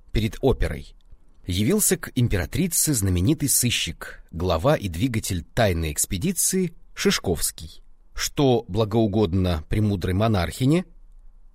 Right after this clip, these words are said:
спросил тайный советник и владимирский кавалер Степан Иванович,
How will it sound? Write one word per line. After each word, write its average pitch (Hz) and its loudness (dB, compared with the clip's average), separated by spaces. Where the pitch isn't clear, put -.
спросил 95 -2
тайный 82 -2
советник 139 -2
и 110 -2
владимирский 101 -2
кавалер 92 -2
Степан - -2
Иванович, 87 -2